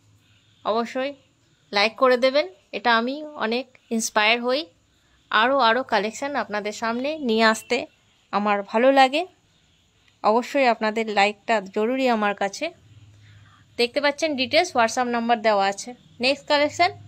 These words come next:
পিওর মোমবাতিক স্লিভলেস নাইটি, স্লিভ অ্যাটাচ আছে ভিতরে, মাত্র তিনশো তিরিশে পেয়ে যাবেন। লেন্থ ফিফটি ফোর থেকে ফিফটি সিক্স, চেস্ট হচ্ছে ফিফটি প্লাস।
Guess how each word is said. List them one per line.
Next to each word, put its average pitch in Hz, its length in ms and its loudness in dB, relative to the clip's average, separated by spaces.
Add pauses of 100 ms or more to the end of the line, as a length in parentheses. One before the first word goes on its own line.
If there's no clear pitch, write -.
(380)
পিওর 277 400 6
মোমবাতিক 240 640 2 (500)
স্লিভলেস 330 680 4
নাইটি, 208 560 0 (1160)
স্লিভ 370 380 4
অ্যাটাচ 330 460 6
আছে 320 500 0 (380)
ভিতরে, 247 460 -2 (840)
মাত্র 247 380 2
তিনশো 269 380 -2
তিরিশে 262 420 -2
পেয়ে 254 260 2
যাবেন। 240 320 2 (840)
লেন্থ 285 420 4
ফিফটি - 400 -4
ফোর 330 280 6
থেকে 339 300 0
ফিফটি 285 380 -2
সিক্স, - 460 -2 (300)
চেস্ট 311 400 0
হচ্ছে 262 340 -2
ফিফটি 302 520 -2
প্লাস। 208 540 0